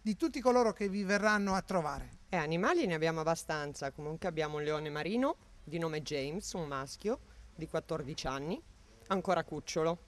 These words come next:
Speaker 2: ancora in fase di addestramento. Abbiamo i piranha, che un ragazzo va all'interno. Abbiamo tre magnifici pellicani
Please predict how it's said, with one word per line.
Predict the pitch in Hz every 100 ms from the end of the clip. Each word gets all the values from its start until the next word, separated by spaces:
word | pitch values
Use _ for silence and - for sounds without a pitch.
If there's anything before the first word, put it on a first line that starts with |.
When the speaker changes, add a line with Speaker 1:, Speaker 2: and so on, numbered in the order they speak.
| -
Speaker 2:
ancora | 165 165 160
in | 156
fase | 165 151 151
di |
addestramento. | 147 135 135 - 143 139 131 135 143 - - - - - - -
Abbiamo | 185 180 160
i |
piranha, | - 190 226 294 330 392 -
che | -
un | 160
ragazzo | 156 147 147 143 -
va | 143
all'interno. | 139 143 147 165 160 165 214 349 - - - - -
Abbiamo | - 170 180 180
tre | - 196 196 196
magnifici | 180 180 170 170 - 165 175 160
pellicani | - 160 151 - 143 156 302